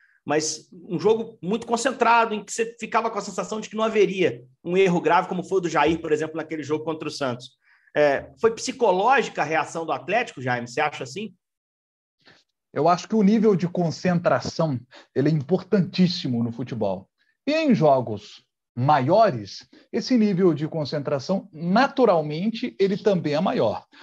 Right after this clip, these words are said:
Speaker 2: O nível de concentração do Atlético no jogo contra o Palmeiras em São Paulo foi altíssimo. O desempenho defensivo do Atlético foi muito bom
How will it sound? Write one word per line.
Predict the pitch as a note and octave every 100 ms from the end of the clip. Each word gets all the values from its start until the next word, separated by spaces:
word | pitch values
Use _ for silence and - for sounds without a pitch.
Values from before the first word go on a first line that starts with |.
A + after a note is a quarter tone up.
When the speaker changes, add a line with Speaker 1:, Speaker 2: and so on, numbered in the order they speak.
| _ -
Speaker 2:
O |
nível | C#3 A3
de | -
concentração | B3+ A#3 B3+ B3 G3+ - G3
do | F3
Atlético | D3+ C#3+ C3 D#3
no | C#3+
jogo | B2+ C#3+
contra | C3 C3+ B2+
o | C3
Palmeiras | C3+ A#2 A#2 E3+ F3+ B2+
em | A#2
São | - A2
Paulo | G2+ A2 D3 G#3+
foi | G3 -
altíssimo. | D4 C#4+ - A3+ A3+ - A2 - - - _
O | C3
desempenho | A#2 D3+ C3 A#3+ B3+
defensivo | B3 B3+ G#3+ - A3+ A#3
do | F#3
Atlético | C3 B2+ C3+ F#3+ - -
foi | D4+
muito | A3 G3 -
bom | G3 C#3 G3